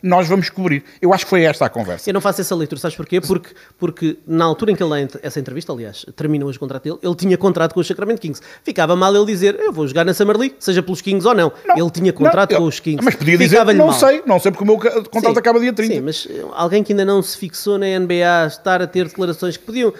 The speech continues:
Speaker 2: ser, eh, mal entendidas pela, pela, pelo
Speaker 1: Eu,
Speaker 2: front
Speaker 1: eu,
Speaker 2: office de
Speaker 1: eu acho,
Speaker 2: Sacramento.
Speaker 1: eu acho que o entendimento diferente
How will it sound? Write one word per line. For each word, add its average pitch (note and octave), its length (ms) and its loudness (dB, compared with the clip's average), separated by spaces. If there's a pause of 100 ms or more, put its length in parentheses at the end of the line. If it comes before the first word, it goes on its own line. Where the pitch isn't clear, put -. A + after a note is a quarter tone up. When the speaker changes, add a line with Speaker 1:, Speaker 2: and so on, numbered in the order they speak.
(140)
Speaker 2:
ser, B3 320 0
eh, G#3+ 160 6
mal B3 240 2
entendidas D#3+ 840 0
pela, C#3+ 400 -4
pela, D3 320 -4
pelo - 20 -
Speaker 1:
Eu, C#3 140 4
Speaker 2:
front - 160 4
Speaker 1:
eu, C#3+ 80 6
Speaker 2:
office E3 220 4
de C#3 40 4
Speaker 1:
eu C#3+ 60 6
acho, C#3+ 80 4
Speaker 2:
Sacramento. E3+ 480 2
Speaker 1:
eu C#3+ 100 4
acho D3+ 160 0
que - 80 -4
o D3 40 4
entendimento B2 1500 0
diferente D3+ 540 -2